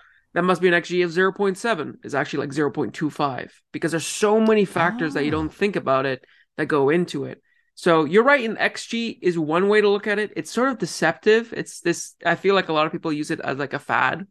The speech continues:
Speaker 1: right now. They love the,
Speaker 2: Yeah,
Speaker 1: the
Speaker 2: it,
Speaker 1: word
Speaker 2: it
Speaker 1: X G.
Speaker 2: definitely is the in thing,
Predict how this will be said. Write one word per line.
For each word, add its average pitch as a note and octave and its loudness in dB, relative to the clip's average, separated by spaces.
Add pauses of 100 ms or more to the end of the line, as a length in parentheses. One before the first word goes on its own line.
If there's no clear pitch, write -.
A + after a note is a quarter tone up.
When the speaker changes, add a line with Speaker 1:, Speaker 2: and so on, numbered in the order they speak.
Speaker 1:
right E3 -2
now. E3+ -2
They D#3 -8
love D3 -2
the, D3 -4
Speaker 2:
Yeah, C#3 4
Speaker 1:
the C3+ -2
Speaker 2:
it, C#3+ 0
Speaker 1:
word D3+ 4
Speaker 2:
it F3 8
Speaker 1:
X D#3 2
G. F3+ 10
Speaker 2:
definitely G#3 6
is C#3+ 8
the C#3+ 2
in B2+ 0
thing, G#2 -2